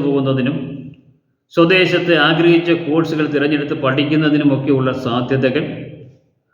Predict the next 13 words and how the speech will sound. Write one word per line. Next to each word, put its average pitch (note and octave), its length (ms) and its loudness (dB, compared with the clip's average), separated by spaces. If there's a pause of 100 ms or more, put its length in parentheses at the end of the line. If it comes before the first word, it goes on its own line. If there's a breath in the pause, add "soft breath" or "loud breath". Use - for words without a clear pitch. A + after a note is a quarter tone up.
(360)
ഉയർന്ന F#3 440 4
റിസൾട്ടുകൾ F3 440 0
കരസ്ഥമാക്കുന്നതിനുള്ള C#3+ 1080 0
സാധ്യതകളൊക്കെ B2+ 840 0 (100)
രണ്ടായിരത്തി A#2+ 540 0
ഇരുപത്തിയഞ്ച് A#2 580 -2
വർഷത്തിൽ G#2+ 320 -6
തെളിയുന്നതാണ്. G#2+ 680 -2 (2000 loud breath)
അതുപോലെ G#3+ 360 4
തന്നെ G#3 220 4 (1200)
വിവാഹാദി G3 800 4
മംഗളകർമ്മങ്ങൾ F3 880 2 (1600)
മുടങ്ങിക്കിടന്നവർക്ക് D#3 960 2